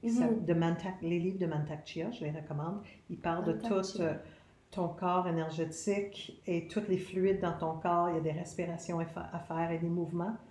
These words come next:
Speaker 2: Ouais.
Speaker 1: Et ça, ça apporte beaucoup d'autonomie au niveau de l'homme, de contrôler son éjaculation, et de la femme, d'avoir des orgasmes multiples, cinq touchés.
Speaker 2: Mhm,
Speaker 1: Même.
Speaker 2: mhm.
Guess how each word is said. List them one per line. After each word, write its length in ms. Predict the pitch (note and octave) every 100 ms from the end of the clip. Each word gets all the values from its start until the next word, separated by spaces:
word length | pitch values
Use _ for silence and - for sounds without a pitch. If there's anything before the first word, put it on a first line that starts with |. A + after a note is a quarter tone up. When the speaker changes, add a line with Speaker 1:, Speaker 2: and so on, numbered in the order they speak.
| - G#3+
Speaker 2:
Ouais. 200 | A3 - - - -
Speaker 1:
Et 220 | D#3+ D3+
ça, 480 | - - - G3+ G3
ça 240 | - D3 B2+
apporte 320 | - F#3+ -
beaucoup 220 | D#3+ D#3 F3
d'autonomie 680 | E3 E3 D#3 D3+ D#3 D#3+ -
au 100 | D#3
niveau 360 | D3+ C#3+ D3 D3+
de 100 | D3+
l'homme, 440 | D3+ D#3 E3 E3
de 100 | D3+ D3 - - - - - -
contrôler 400 | - D#3+ D#3+ D#3+
son 160 | D#3+ D3+
éjaculation, 1000 | C#3+ D3 D3 C#3+ C#3 - - E3+ F3+ F#3 - - -
et 80 | E3+
de 60 | D3+
la 60 | D3+
femme, 380 | - E3 F3 E3+
d'avoir 280 | D3+ D#3
des 160 | D#3 D3+
orgasmes 480 | C#3+ D#3 D#3+ - F3
multiples, 680 | E3+ D3 - F#3+ - E3 D3+
cinq 400 | D3 - E3+ E3
touchés. 440 | F#3 F3+ F3 F3 - - - -
Speaker 2:
Mhm, 80 | A3 G#3+
Speaker 1:
Même. 420 | B3+ B3+ A#3 A3 G#3 G3 -
Speaker 2:
mhm. 540 | G#3+ G#3 B3 B3 A#3